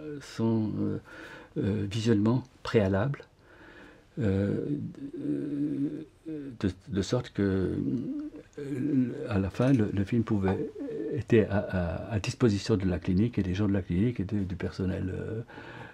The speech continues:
euh, médical. Ils pouvaient en faire, au fond, ce, ce qu'ils voulaient dans le cadre de la, le respect de ce qui, de ce qui est dit dans un hôpital psychiatrique.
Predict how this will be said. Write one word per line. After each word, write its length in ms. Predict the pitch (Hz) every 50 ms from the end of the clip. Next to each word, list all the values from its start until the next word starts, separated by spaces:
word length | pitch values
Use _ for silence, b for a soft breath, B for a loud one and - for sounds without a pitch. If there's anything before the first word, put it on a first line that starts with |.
| B -
euh, 320 | 110 107 101 - 107 101
médical. 580 | 101 98 104 92 98 98 95 - 107 117 135 151 - B B B B B B B B -
Ils 120 | 214 123 104
pouvaient 260 | - - - 107 101
en 80 | 104 95
faire, 260 | - - 120 123 - 92
au 40 |
fond, 200 | 87 - - 90
ce, 220 | 85 - - - - - - - - - - -
ce 140 | - -
qu'ils 180 | 101 - - 110
voulaient 380 | 101 101 101 90 98 107 123 131 - - - b b b b b b b b b b b b -
dans 220 | 104 107 101 101 101
le 180 | 95 95 92
cadre 560 | 82 - - 110 113 117 117 117 - - - 175 - - 120 - -
de 300 | 104 101 98 95 - - - - - - -
la, 440 | - 98 98 92 90 90 92 95 - - - - 104
le 80 | 98
respect 460 | 92 101 110 - - - - 110 107 - B B B B B B B B B B B B B 101 95
de 360 | 107 101 101 98 98 101 - - 120 -
ce 160 | - - - 98
qui, 260 | - - - - - - - 151 151 -
de 100 | - 87 -
ce 140 | - -
qui 100 | - -
est 60 | 104 85
dit 180 | 78 104 110
dans 200 | 107 104 95 95
un 100 | 95 92
hôpital 280 | 95 90 - 92 98 98
psychiatrique. 520 | - - - - - 107 - - 107 -